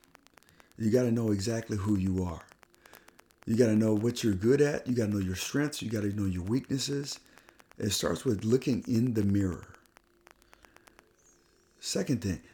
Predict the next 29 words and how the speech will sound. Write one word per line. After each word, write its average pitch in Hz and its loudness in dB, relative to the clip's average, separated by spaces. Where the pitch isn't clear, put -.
gathering 143 4
intelligence, 123 0
right, 113 0
on 110 4
where 117 6
you 123 8
wanna 113 0
go. 95 -4
I 143 4
did 127 4
a 104 -2
lot 98 -4
of 104 -4
research - -2
back 104 -4
in 98 0
the 95 -2
day 87 -6
when 104 2
I 107 2
was 101 0
trying 107 -4
to 104 -6
decide. 101 -2
This 147 0
was 107 -4
a 101 -2
very 107 0
important, 95 -4